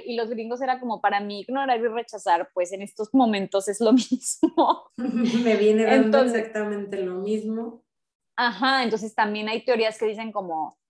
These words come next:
Speaker 1: "Pues no es que lo interpretaron mal, o sea, simplemente lo interpretaron como que, pues no me importa", y tú, y el "no me importa", pues con Estados Unidos a lo mejor no es la mejor respuesta. <laughs> Entonces
Speaker 2: <laughs> No es la mejor política.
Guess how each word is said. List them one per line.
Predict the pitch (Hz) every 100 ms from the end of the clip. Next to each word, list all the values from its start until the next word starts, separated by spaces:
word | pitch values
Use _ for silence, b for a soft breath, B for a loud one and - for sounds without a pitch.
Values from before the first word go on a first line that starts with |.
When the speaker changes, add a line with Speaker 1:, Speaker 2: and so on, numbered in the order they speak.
| _ _ _ _ -
Speaker 1:
"Pues | 330 330
no |
es | 370
que | 415
lo | 403
interpretaron | 381 349 294 302 294 311 302
mal, | 339 494 453
o | 220
sea, | - 240 220 196 202
simplemente | 254 226 285 277 254 285
lo | 285
interpretaron | 233 220 - 196 196 190 220 220
como | - 208 180 160 143 _ _
que, | 196 185 143 90 - _ _ _ 147 143 - 160
pues | - 175
no | 180
me | 196
importa", | 220 254 254 240 247 262
y | 269 202
tú, | 185 -
y | 202
el | 196
"no | 190
me | 202
importa", | 196 220 208 220 220
pues | 214
con | - 175
Estados | 160 156 165
Unidos | 196 175 180
a | 180
lo | 175
mejor | 175 170 175
no | 175
es |
la | 170
mejor | 165 - 160
respuesta. | - - 285 - 226
<laughs> | - 294 240 285
Entonces | 226 240 - 220
Speaker 2:
<laughs> | 214 -
No | 262
es | 233
la | 254
mejor | 226 233 220
política. | 233 240 285 269 247 202 180